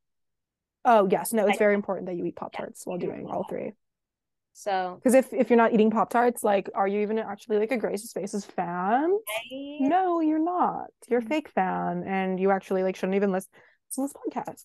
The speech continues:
Speaker 1: That's a joke, because everyone should listen to
Speaker 2: Everyone
Speaker 1: podcasts,
Speaker 2: should
Speaker 1: but
Speaker 2: listen. 'Cause not everyone has the opportunity to have
Speaker 1: That
Speaker 2: Pop-
Speaker 1: is very true.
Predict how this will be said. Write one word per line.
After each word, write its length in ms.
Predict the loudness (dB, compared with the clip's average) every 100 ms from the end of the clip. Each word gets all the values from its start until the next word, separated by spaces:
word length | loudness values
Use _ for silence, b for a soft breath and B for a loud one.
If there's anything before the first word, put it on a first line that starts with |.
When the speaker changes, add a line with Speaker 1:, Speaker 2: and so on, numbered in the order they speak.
| 2
Speaker 1:
That's 220 | 4 4
a 60 | 0
joke, 240 | 0 -2 -4
because 220 | -4 -2
everyone 320 | 2 2 2
should 220 | 0 0
listen 240 | 0 -2 -4
to 60 | -10
Speaker 2:
Everyone 60 | -8 -10
Speaker 1:
podcasts, 20 |
Speaker 2:
should 80 | -2
Speaker 1:
but 160 | 4 6 4
Speaker 2:
listen. 120 | 0 _ _ _ -4
'Cause 140 | -2 0
not 180 | 2 2
everyone 280 | 2 0 -2
has 300 | -4 -6 -8
the 160 | -8 -6
opportunity 640 | -6 -8 -10 -8 -6 -6
to 100 | -8 -6
have 140 | 2
Speaker 1:
That 120 | 6
Speaker 2:
Pop- 100 | 6
Speaker 1:
is 80 | 4
very 340 | -2 -2 -2
true. 500 | -4 -8 -8 -8 -8